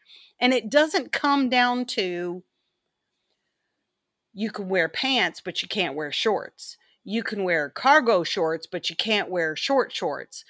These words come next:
You can wear, um,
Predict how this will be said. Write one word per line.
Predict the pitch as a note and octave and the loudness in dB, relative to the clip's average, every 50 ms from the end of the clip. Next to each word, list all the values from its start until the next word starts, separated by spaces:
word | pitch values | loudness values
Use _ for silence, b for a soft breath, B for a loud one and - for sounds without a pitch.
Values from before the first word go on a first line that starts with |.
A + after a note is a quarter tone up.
| b b b b b | b b b b b
You | - F#3+ A3+ B3+ B3 | -6 -2 -2 -2 -2
can | - B3 A3 F#3+ F#3 | -2 -4 -4 -4 -2
wear, | F3+ G#3 G3+ F#3+ F3+ F3 E3 D#3+ D#3+ D#3+ b b b b b b _ _ - | 0 0 2 4 4 4 2 0 -2 -4 b b b b b b _ _ 0
um, | G3+ F#3 E3+ E3 D#3 D#3 D#3 D#3 D#3 D#3 | 2 2 2 2 0 -4 -6 -8 -10 -12